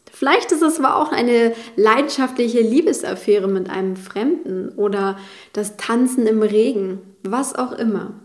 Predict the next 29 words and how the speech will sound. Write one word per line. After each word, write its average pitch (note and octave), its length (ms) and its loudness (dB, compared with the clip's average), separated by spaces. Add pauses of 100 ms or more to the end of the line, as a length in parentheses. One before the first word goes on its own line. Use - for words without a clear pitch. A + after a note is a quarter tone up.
(680)
Unsere D#4+ 280 4
Bilder C#4 380 4
malen G#3+ 460 0
bei A3 120 0
dem G#3+ 180 4
Wort - 280 0
Abenteuer G3+ 640 2
nämlich G#3 400 -4
meistens G#3 540 -2
ein G#3 180 2
riesengroßes B3+ 1700 4 (180)
und G#3+ 340 0
leider G3+ 560 4
oft B3 240 -2
auch G#3+ 260 -4
unerreichbares G3+ 1080 -2
Bild. - 360 -10 (460)
Neben D4 360 6
dem C4 180 6
Bürojob A3 840 4
und G#3+ 200 2
dem G#3 220 4
Wäschewaschen, G3+ 1000 0
das G#3 260 -4
viele C#4+ 320 6
von A3+ 160 2
uns A3 160 4
einfach F#3+ 340 -4
tun, A3 600 0